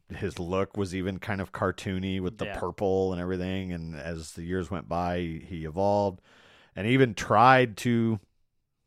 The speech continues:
Speaker 1: to lose the gimmick for, what was that, a couple year, year and a half, two years, where he went to the American Badass thing.
Speaker 2: That was longer than that. That was,
Speaker 1: Was
Speaker 2: like,
Speaker 1: it?
Speaker 2: three years, three,
Speaker 1: Okay.
Speaker 2: four years ago.
Speaker 1: Um, I did like how they brought it back.
Speaker 2: Yeah.
Speaker 1: Though. They had the,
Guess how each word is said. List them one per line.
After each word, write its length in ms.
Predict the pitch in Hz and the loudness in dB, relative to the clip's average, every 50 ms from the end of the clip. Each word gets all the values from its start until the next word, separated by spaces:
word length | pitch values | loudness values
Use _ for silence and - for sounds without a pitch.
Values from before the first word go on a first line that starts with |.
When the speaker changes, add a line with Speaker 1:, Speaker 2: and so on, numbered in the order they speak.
| _ _ _ _ _ _ _ | _ _ _ _ _ _ _
Speaker 1:
to 120 | - - 107 | -2 -2 4
lose 360 | 110 123 147 170 175 143 113 | 8 8 10 10 8 6 2
the 100 | 104 98 | -2 -2
gimmick 500 | 78 101 90 82 85 85 87 - - - | 0 0 0 0 0 -4 -4 -6 -12 -6
for, 380 | - 107 95 95 92 90 87 85 92 92 - _ - 76 76 | -2 -2 0 0 0 -2 -4 -6 -10 -16 -20 _ -18 -12 -8
what 160 | 90 87 80 | -6 -6 -6
was 100 | 78 76 | -4 -4
that, 200 | 87 82 78 76 | -4 -4 -6 -6
a 60 | 76 - _ _ - 120 117 - _ _ _ _ _ - | -10 -14 _ _ -20 -18 -18 -18 _ _ _ _ _ -12
couple 200 | - 95 - 104 | -10 -6 -4 -4
year, 280 | 95 95 98 104 104 104 | -2 0 2 2 2 2
year 300 | 101 95 104 110 113 117 | 2 2 2 4 4 4
and 80 | 113 107 | 4 2
a 40 | |
half, 340 | 101 107 107 110 107 101 - _ _ - | 2 2 2 0 0 -2 -4 _ _ -8
two 120 | - 113 | -4 -2
years, 520 | 107 104 107 104 107 107 107 104 92 - - | 0 0 2 0 0 0 -2 -2 -4 -6 -4
where 140 | 98 98 101 | -2 0 0
he 40 | 98 | 0
went 280 | 92 92 101 104 90 - | 0 -2 -2 -4 -4 -6
to 80 | - | -6
the 160 | 95 95 98 95 | -4 -2 -2 -2
American 500 | 90 90 95 98 98 95 - - 98 85 | -2 -2 -2 0 -2 -2 -2 -6 -6 -4
Badass 540 | 90 92 95 98 98 98 98 98 95 - | -4 -2 -2 -2 0 0 0 -2 -2 -4
thing. 260 | - - 101 101 98 95 | -4 -6 -6 -6 -6 -6
Speaker 2:
That 60 | - | -8
was 140 | 123 98 87 | -10 -12 -14
longer 180 | 101 104 87 - | -14 -14 -16 -18
than 80 | 87 | -20
that. 260 | 90 92 90 90 87 - - | -20 -18 -18 -18 -20 -20 -20
That 60 | 104 | -12
was, 80 | 101 95 | 0 4
Speaker 1:
Was 160 | 127 165 202 | 4 6 6
Speaker 2:
like, 120 | 254 262 262 | 6 4 2
Speaker 1:
it? 20 | |
Speaker 2:
three 140 | 110 107 104 | 2 -2 -6
years, 340 | 104 104 107 107 107 - - | -10 -10 -10 -10 -12 -12 -8
three, 100 | - 107 | -6 -4
Speaker 1:
Okay. 260 | 113 - 104 90 87 | -2 -2 -2 -2 -2
Speaker 2:
four 80 | 87 95 | -4 -6
years 160 | 101 104 101 | -8 -12 -16
ago. 100 | - 101 98 - - - _ _ _ _ - | -16 -18 -18 -18 -20 -20 _ _ _ _ -4
Speaker 1:
Um, 400 | 98 95 95 90 87 87 90 - _ _ - - | -2 -2 -2 -2 -4 -6 -8 -12 _ _ -2 0
I 80 | 127 | 4
did 200 | 123 139 160 139 | 6 6 8 8
like 180 | 139 135 123 - | 8 8 6 6
how 140 | 127 127 117 | 4 4 4
they 100 | 113 104 | 4 4
brought 260 | 85 107 107 104 92 | 4 6 6 6 4
it 120 | 76 69 76 | 2 2 4
back. 480 | 113 113 113 104 90 82 - - - - - _ - | 6 6 6 6 4 0 -6 -12 -20 -20 -20 _ -10
Speaker 2:
Yeah. 280 | 127 123 104 90 87 | -4 -2 0 0 0
Speaker 1:
Though. 60 | 85 82 | 0 0
They 180 | 92 92 87 | 0 0 0
had 260 | 87 98 92 90 87 | 0 0 0 0 0
the, 320 | 87 92 87 87 85 80 | 0 0 0 0 -2 -4